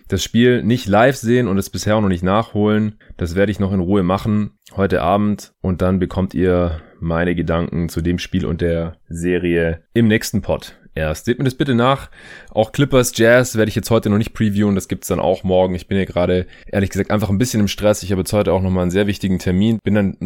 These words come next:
zwar die restliche Woche noch hier, aber da habe ich dann eigentlich nichts mehr großartig vor, was mich davon abhält, wieder ganz normal nachts mir die Spiele live reinzuziehen und dann morgens direkt hier einen Pod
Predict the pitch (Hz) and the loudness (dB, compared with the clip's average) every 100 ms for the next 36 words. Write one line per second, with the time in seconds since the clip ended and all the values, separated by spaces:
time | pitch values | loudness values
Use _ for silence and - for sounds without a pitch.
0 | - 98 95 92 98 104 98 95 95 87 | -2 0 2 2 0 -2 0 0 0 -2
1 | - 95 101 76 85 85 85 80 80 85 | 0 2 2 2 0 2 2 0 -2 -4
2 | - 82 78 80 78 90 - 80 78 82 | -4 -4 -2 -4 -4 -6 -6 -6 -4 -6
3 | - 73 - - 85 85 - _ 80 - | -6 -6 -6 -2 -2 -2 -6 _ -8 -6
4 | 87 - 82 82 - 85 - 82 82 78 | -6 -4 -4 -4 -6 -8 -4 -2 0 -2
5 | 82 82 80 82 - 78 78 80 80 - | -4 -2 -2 -2 -2 -2 -2 -2 -2 -4
6 | 78 82 - - 85 82 80 78 - 87 | -4 -4 -6 -8 -4 -2 -2 -4 -4 -2
7 | 82 87 90 - 98 131 131 123 127 123 | 0 2 0 0 -2 0 -2 -4 0 0
8 | 92 87 87 85 85 85 - - 78 - | 0 -2 0 0 0 -2 -6 -8 -8 -6
9 | 82 80 78 - _ 82 - - 80 - | -4 -2 -4 -10 _ -10 -6 -4 -4 -6